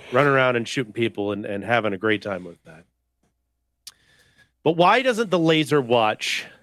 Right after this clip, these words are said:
actually laser people, but can cut through metal?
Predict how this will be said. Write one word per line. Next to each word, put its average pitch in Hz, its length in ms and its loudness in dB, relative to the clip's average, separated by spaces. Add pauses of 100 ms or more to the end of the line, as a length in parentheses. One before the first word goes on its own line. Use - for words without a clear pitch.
(200)
actually 143 560 2
laser 131 380 2
people, 135 500 2
but 139 280 -2
can 156 200 -2
cut 208 260 -2
through 190 220 2
metal? 185 340 0